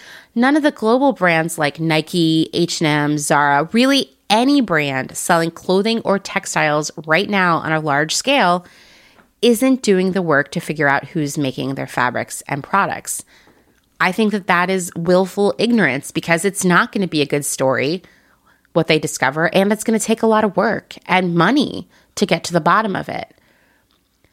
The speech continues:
Asiye Abdullahed is a Uyghur activist and analyst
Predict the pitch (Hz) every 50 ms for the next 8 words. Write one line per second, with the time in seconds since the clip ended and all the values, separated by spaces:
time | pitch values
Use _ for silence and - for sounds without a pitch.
0 | _ _ _ _ _ _ - 214 - - - 277 285 311 320 320 320 320 311 -
1 | - - 196 202 190 175 - 202 208 190 175 156 156 139 - - - 175 - -
2 | - 185 175 - - 185 190 185 175 - 175 196 202 202 247 254 247 - - -
3 | 175 170 - - 160 151 147 143 - - - - 175 175 170 - 147 147 160 156
4 | 151 143 131 113 - - -